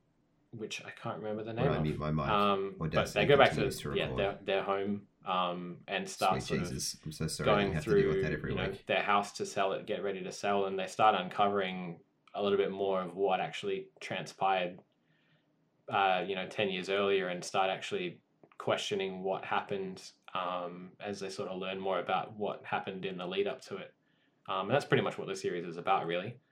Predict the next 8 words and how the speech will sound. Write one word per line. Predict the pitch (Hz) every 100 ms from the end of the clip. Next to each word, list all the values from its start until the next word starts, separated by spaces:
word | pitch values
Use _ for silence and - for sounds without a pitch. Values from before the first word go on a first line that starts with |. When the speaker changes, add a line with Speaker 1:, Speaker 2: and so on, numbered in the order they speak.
| _ _ _ _ _ -
Speaker 1:
Just | 98 - - _ _ 107
them | 101 95 92 90 95 _
sort | - 104
of | 98
uncovering | 95 95 107 104 104
the | 98
mystery | 101 107 - 139 135
and | 113 104 98 98